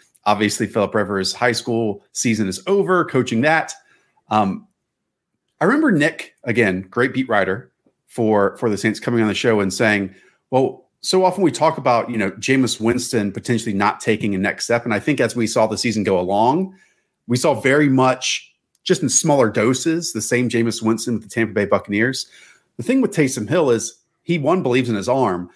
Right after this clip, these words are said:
but two, is, is an incredibly slow processor at times and multiple hitches to get the ball down the field. But I don't think Sean's gonna coach scared and I think he's gonna try to let his guys make plays.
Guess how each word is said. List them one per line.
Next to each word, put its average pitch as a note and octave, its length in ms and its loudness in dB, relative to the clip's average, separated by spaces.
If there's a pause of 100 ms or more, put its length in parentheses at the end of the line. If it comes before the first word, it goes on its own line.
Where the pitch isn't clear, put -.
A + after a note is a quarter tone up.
(140)
but A#2+ 120 -2
two, B3 160 0
is, E3 240 0
is A#2 160 -4
an F2 160 -2
incredibly B2 540 0
slow A2+ 340 0
processor A#2+ 600 -2 (500)
at G#2+ 160 -2
times D#2+ 480 -6 (200)
and G#2+ 160 2
multiple D#3 380 2
hitches C3 380 0
to A2+ 120 -8
get - 180 -2
the A2+ 60 0
ball G#2+ 440 2 (280)
down A#2+ 160 0
the G#2+ 80 -4
field. C#3+ 320 0
But C3 180 -6 (720)
I E3+ 100 4
don't D4+ 160 2
think A#3+ 200 0
Sean's C#3 340 0
gonna A#2 160 0
coach - 720 -2
scared G#2+ 720 0 (320)
and A#2 180 2
I C3 60 4
think E3 160 0
he's D3 120 -4
gonna D#3 180 2
try B2+ 260 0
to C3 80 0
let B2 140 2
his A#2+ 120 -4
guys A2+ 300 2
make G#2+ 200 -2
plays. - 460 -10